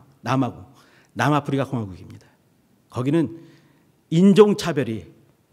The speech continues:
극단적인 그런 곳입니다. 흑인들이 타는 차, 흑인들이 다니는 교회, 흑인들이 다니는 그런 식당이 있는가 하면 또 이제 이렇게 백인들이 타는 그런 데가 있습니다.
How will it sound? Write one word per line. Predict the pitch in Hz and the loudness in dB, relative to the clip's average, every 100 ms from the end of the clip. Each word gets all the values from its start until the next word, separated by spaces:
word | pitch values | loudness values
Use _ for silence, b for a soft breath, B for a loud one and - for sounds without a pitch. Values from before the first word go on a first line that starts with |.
| _ _ _ _ _ | _ _ _ _ _
극단적인 | - 190 - - 220 175 139 120 95 - - | -2 -2 0 2 4 4 0 -2 -6 -14 -8
그런 | 143 113 | -6 -6
곳입니다. | 104 - - _ _ _ _ _ _ _ _ _ _ _ _ _ _ _ _ _ _ _ _ _ - _ _ _ _ _ _ - | -8 -14 -20 _ _ _ _ _ _ _ _ _ _ _ _ _ _ _ _ _ _ _ _ _ -20 _ _ _ _ _ _ -4
흑인들이 | 220 208 220 208 196 180 - - _ _ | 0 2 2 2 0 -2 -6 -20 _ _
타는 | - 208 185 185 180 - _ _ | -4 0 0 -2 -8 -20 _ _
차, | - - 101 - b b | -12 -8 -8 -10 b b
흑인들이 | - 220 208 190 | -4 0 0 0
다니는 | 160 165 165 165 | 2 2 2 0
교회, | - 165 110 - B B - | 0 -2 -2 -12 B B -4
흑인들이 | 208 190 | 0 2
다니는 | 156 151 175 202 B B | 2 2 0 -4 B B
그런 | 147 156 | 0 0
식당이 | 147 - 185 156 | 0 -2 0 2
있는가 | 123 123 | 0 -2
하면 | 120 160 196 - b b - | -2 -4 -8 -14 b b -4
또 | 175 | 0
이제 | 151 135 | 2 2
이렇게 | 113 113 92 - b b | 0 -6 -10 -14 b b
백인들이 | - 139 147 | -6 -2 -2
타는 | 147 147 156 165 - | -2 -2 -4 -6 -12
그런 | - 139 | -4 -2
데가 | 107 101 | -2 -8
있습니다. | 95 92 - | -12 -18 -20